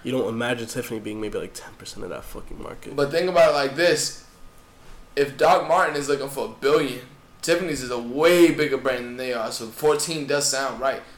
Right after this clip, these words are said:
Speaker 2: But for them to say fourteen is not enough, I wonder what number is enough for them.
Speaker 1: I think they do it for twenty easily.
Speaker 2: I know that
Speaker 1: I think that's an overvaluation
Speaker 2: Yeah.
Speaker 1: at twenty.
Speaker 2: I think I over. I think they said that this, this was an overvaluation for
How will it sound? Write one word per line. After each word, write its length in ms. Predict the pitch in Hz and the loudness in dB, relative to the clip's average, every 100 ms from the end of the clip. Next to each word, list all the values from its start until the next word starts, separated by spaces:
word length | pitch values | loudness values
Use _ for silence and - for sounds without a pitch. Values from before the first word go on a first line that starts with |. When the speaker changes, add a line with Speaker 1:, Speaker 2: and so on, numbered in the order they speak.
| - | 0
Speaker 2:
But 140 | 160 | 2
for 120 | 165 | 2
them 180 | 139 160 | 0 2
to 80 | 156 | 2
say 260 | 156 143 135 | 2 0 -2
fourteen 380 | 139 151 151 156 | 2 2 2 -4
is 120 | 135 | -2
not 200 | 139 131 | 0 0
enough, 280 | 123 147 139 | -2 -2 -2
I 80 | 127 | -2
wonder 200 | 139 139 | -2 -2
what 240 | 135 139 139 | -4 -4 -4
number 240 | 135 127 | -6 -4
is 160 | 131 127 | -6 -6
enough 300 | 117 127 127 | -6 -6 -6
for 80 | |
them. 260 | 92 120 113 - _ - _ _ _ _ - - - | -10 -10 -12 -16 _ -20 _ _ _ _ -20 -20 -12
Speaker 1:
I 80 | 120 | -6
think 140 | 143 | -2
they 100 | 113 | -2
do 160 | 107 113 | -2 -6
it 80 | 110 | -6
for 80 | - | -10
twenty 420 | - 110 107 104 | -10 -10 -10 -12
easily. 360 | 110 107 107 104 - - - 123 | -12 -12 -12 -14 -18 -20 -10 0
Speaker 2:
I 120 | 160 | 4
know 140 | 254 | 6
that 140 | 269 233 | 6 6
Speaker 1:
I 40 | 151 | 8
think 160 | 208 | 6
that's 180 | 127 123 | 6 2
an 60 | 120 | -2
overvaluation 880 | 120 131 123 135 117 113 117 127 113 | -2 -2 0 4 4 2 0 -2 -4
Speaker 2:
Yeah. 60 | |
Speaker 1:
at 100 | 95 | -6
twenty. 320 | - 120 113 104 - | -4 -4 -4 -8 -4
Speaker 2:
I 140 | - 160 | 0 2
think 260 | 233 233 | 0 2
I 140 | 220 262 190 | 4 6 8
over. 160 | 220 247 | 8 8
I 80 | 185 196 | 6 4
think 160 | 247 | 2
they 80 | 226 | 2
said 180 | 220 220 | 2 2
that 160 | 214 214 | 0 2
this, 240 | 220 202 | 2 2
this 360 | 185 151 202 220 | -2 -2 -2 0
was 100 | 180 | 0
an 80 | 123 | 0
overvaluation 640 | 143 143 139 135 139 139 | 0 0 2 2 2 -2
for 60 | 139 | -8